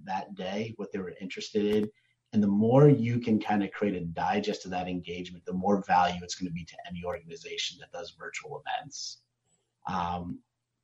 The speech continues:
last one I want to mention is customer service. And there's three layers of customer service in a virtual event. There's pre-event. The moment someone registers, um, that should not be the last you talk to them before the event. You need them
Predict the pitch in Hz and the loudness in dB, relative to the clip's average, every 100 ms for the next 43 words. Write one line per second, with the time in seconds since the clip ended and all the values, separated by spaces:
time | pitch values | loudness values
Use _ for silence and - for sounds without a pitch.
0 | - 131 143 143 139 131 127 127 117 123 | -2 6 6 10 8 8 6 4 4 2
1 | 110 - - - 120 110 - 104 98 90 | -2 0 0 0 0 0 0 0 0 -4
2 | - - 104 101 95 - - - 120 139 | -6 -6 -4 -2 -4 -8 -10 -2 8 10
3 | 139 123 113 110 101 101 - 104 104 98 | 10 8 6 2 0 -4 -4 -4 -2 -2
4 | - 98 95 95 101 90 92 - 87 92 | -2 -4 -4 -6 -8 -6 -6 -6 -8 -6
5 | 87 85 _ _ - 110 - - 131 117 | -10 -12 _ _ -2 0 0 2 6 6
6 | 92 85 76 _ _ _ _ - - 104 | 4 -4 -6 _ _ _ _ -20 -4 6
7 | 110 131 143 147 - 147 123 110 110 110 | 8 10 10 8 6 6 6 6 2 2
8 | 113 - 117 107 95 85 - - _ _ | 0 -2 2 4 4 -2 -10 -18 _ _
9 | _ - 104 98 95 92 - 113 113 - | _ -4 0 2 0 -4 0 2 4 2
10 | 123 117 123 107 101 104 104 - 107 92 | 4 4 4 2 4 4 4 2 -6 -4
11 | 95 95 - 107 92 82 - 92 90 87 | -2 -2 0 -2 -2 -4 -4 -4 -4 -6
12 | 85 87 87 - 80 92 107 113 113 107 | -8 -8 -8 -12 -12 -2 0 2 2 0